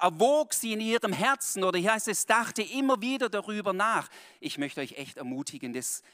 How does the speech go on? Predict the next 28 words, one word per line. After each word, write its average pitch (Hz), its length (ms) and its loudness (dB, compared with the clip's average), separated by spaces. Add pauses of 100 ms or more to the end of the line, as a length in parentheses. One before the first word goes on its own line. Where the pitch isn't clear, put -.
(100)
in 127 80 -14
der 139 160 -4
Weise 143 340 -4
zu - 140 -6
tun. 151 360 -8
Und 123 100 -6
wenn 143 180 0
wir 147 80 0
das 156 240 -4
tun, 175 280 -4
glaube 143 360 0
ich, 139 80 -6 (280)
werden 139 220 -2
wir 131 100 -2
einen 120 200 -6
starken 170 640 -2
Profit 147 540 -2
haben 123 360 -4 (280)
aus 151 280 0
dieser 147 240 -2
Predigtreihe 123 1000 -4 (340)
erster. 123 760 -4 (340)
Petrusbrief. - 1160 -10 (1500)
Petrus, - 760 2 (140)
ein 147 300 0
Mann 180 340 4
der 170 220 2
Extreme. 135 840 -2